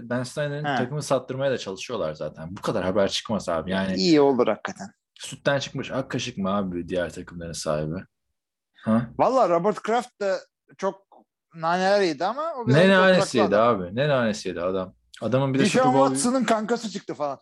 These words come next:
Speaker 2: <laughs> Masajcılar, iki masajcılar.
Speaker 1: Hiçbir şey olmadı mı?
Speaker 2: <laughs> Olmadı tabii.
Speaker 1: Ama o taciz değildi. O yani,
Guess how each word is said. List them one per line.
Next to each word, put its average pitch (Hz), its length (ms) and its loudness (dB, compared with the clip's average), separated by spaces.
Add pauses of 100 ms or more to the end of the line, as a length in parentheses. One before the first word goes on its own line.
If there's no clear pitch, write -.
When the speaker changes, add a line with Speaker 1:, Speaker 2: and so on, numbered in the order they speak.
(140)
Speaker 2:
<laughs> - 160 -16
Masajcılar, 147 680 -2
iki 165 220 -10
masajcılar. 123 580 -8 (460)
Speaker 1:
Hiçbir 165 260 -2
şey 160 160 0
olmadı 202 380 0 (1000)
mı? 185 100 -2 (380)
Speaker 2:
<laughs> 180 100 0
Olmadı 202 320 4
tabii. 117 280 -4 (720)
Speaker 1:
Ama 196 260 2
o 160 300 0
taciz 117 540 -2
değildi. 120 260 -2
O 151 400 -2 (400)
yani, 107 500 -6